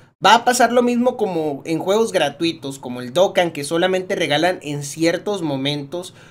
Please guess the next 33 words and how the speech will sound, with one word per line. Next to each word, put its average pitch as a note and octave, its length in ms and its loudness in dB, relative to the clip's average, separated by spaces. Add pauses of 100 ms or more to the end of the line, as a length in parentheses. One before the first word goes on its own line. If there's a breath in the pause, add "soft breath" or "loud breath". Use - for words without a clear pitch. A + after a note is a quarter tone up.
(120)
no F#3+ 260 0
todo F3+ 300 0
el D3+ 140 -4
tiempo. F#3+ 460 0 (1400)
Siendo G#3+ 480 2
que F3 300 0
Dragon F3 360 2
Ball E3 180 -2
Xenoverse E3+ 420 -2
dos D3 160 -6
sí C#3+ 160 -6
es C#3 120 -6
un C#3 100 -8
juego D3 200 -2
de D#3+ 100 4
pago, D3+ 420 0
esto - 360 -12
podría C3 360 -8
causarle C3+ 580 -6 (380 loud breath)
algo C#3 340 -2
muy D#3 280 -2
feo D3+ 320 -2
a C#3+ 60 2
la B2 120 -2
gente F3+ 460 -2
y G3 100 0
dejar D3+ 600 0
en D3+ 220 -2
el C#3+ 160 0
olvido D#3+ 540 -4
a C3+ 80 0
Xenoverse C3 500 -6
dos. F3 420 -2